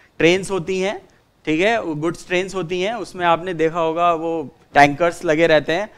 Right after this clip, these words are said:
उसमें लिखा रहता है highly flammable fuel,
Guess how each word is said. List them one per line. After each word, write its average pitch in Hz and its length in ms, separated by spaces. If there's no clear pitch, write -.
उसमें 202 240
लिखा 208 280
रहता 233 280
है 151 260
highly 202 720
flammable 196 640
fuel, 196 380